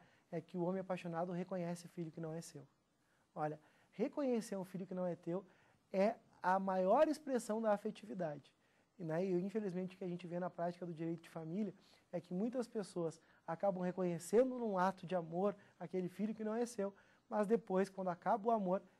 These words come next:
ela tenta entrar com uma negatória de paternidade. E que a gente sabe que vai acabar sendo negada pelo Poder Judiciário. Então, aqui são apenas algumas características que a gente vê o porquê que o, que o conflito familiar, ele é diferente de qualquer outro.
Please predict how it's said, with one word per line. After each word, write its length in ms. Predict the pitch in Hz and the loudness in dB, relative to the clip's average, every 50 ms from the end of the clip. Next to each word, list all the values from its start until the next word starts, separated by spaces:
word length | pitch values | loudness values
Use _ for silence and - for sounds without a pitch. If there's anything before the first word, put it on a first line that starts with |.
| _ | _
ela 200 | - 196 190 185 | -2 0 0 0
tenta 260 | 185 - 185 175 180 190 | 0 -2 -8 -6 -6 -8
entrar 220 | 180 165 175 170 | -6 -4 -6 -6
com 80 | - - | -4 -4
uma 100 | 185 175 | -4 -4
negatória 440 | 175 170 180 170 175 - 156 160 | -2 -2 -2 -4 -2 -4 -6 -6
de 80 | 156 - | -6 -8
paternidade. 600 | - 165 156 - 165 170 180 175 156 139 131 - _ _ _ _ _ _ _ _ _ _ _ - | -10 -12 -8 -8 -6 -6 -6 -6 -6 -8 -8 -10 _ _ _ _ _ _ _ _ _ _ _ -14
E 80 | 202 180 | -12 -2
que 80 | - 214 | 0 0
a 60 | 185 | 0
gente 200 | 190 214 - - | 0 -2 -4 2
sabe 300 | - 180 175 202 185 - - - _ _ _ _ | 4 6 6 6 6 4 -4 -16 _ _ _ _
que 80 | - 196 | -4 2
vai 180 | 180 190 196 | 6 6 6
acabar 340 | 196 190 196 190 175 175 175 170 | 6 4 2 2 4 4 2 2
sendo 220 | - 180 185 190 | 0 -2 -2 -2
negada 500 | 190 196 190 175 170 160 160 160 180 170 - _ _ - | -2 -2 0 0 0 0 0 0 -4 -8 -10 _ _ -6
pelo 140 | 185 185 180 | -4 -4 -2
Poder 320 | - 190 180 165 165 160 | 0 0 0 0 0 -2
Judiciário. 560 | 151 170 160 - - - 180 151 135 - - _ _ _ _ _ _ _ _ | -2 -6 -10 -10 -8 -6 -6 -6 -6 -8 -12 _ _ _ _ _ _ _ _
Então, 240 | - - 339 381 - - - - - - | 4 4 4 4 4 -4 -16 -14 0 2
aqui 440 | 220 214 - - 277 302 349 - - | 2 2 4 8 8 8 8 8 0
são 180 | - - 277 285 | -4 2 6 6
apenas 420 | 262 196 - 269 330 349 320 254 | 6 6 6 4 4 6 8 8
algumas 320 | 277 254 226 247 254 233 - | 8 6 6 4 2 2 2
características 840 | - 226 214 196 - - 180 170 170 196 233 220 - - 180 - | 2 0 0 0 -2 -2 -2 0 2 2 0 0 -2 -6 -8 -4
que 100 | - 180 | -2 0
a 20 | |
gente 220 | 180 196 190 - 180 | 0 0 -2 -4 2
vê 240 | 160 185 214 220 214 - - - _ - | 6 6 6 6 4 -6 -20 -20 _ -4
o 80 | 233 | -4
porquê 420 | 185 - 262 254 196 - - 302 339 | -2 2 4 4 4 4 2 0 0
que 100 | - 320 | 0 -2
o, 60 | 233 - 220 196 - _ | -4 -4 -8 -14 -14 _
que 100 | - 220 | -4 -4
o 40 | 190 | -2
conflito 460 | - 214 202 185 - 220 233 - - | 2 0 0 0 0 -4 -4 -4 -4
familiar, 480 | - 196 190 180 175 175 180 190 190 - - | -6 -4 -2 2 6 8 6 6 6 2 -2
ele 100 | 190 190 | -2 -2
é 40 | |
diferente 400 | 185 - - 196 185 180 175 - | -2 -2 -2 2 2 2 0 -2
de 80 | - 180 | -8 -6
qualquer 380 | - 180 170 - - 180 175 160 | -2 -2 -2 2 4 4 4 4
outro. 280 | 143 143 - - - | 4 0 -4 -10 -20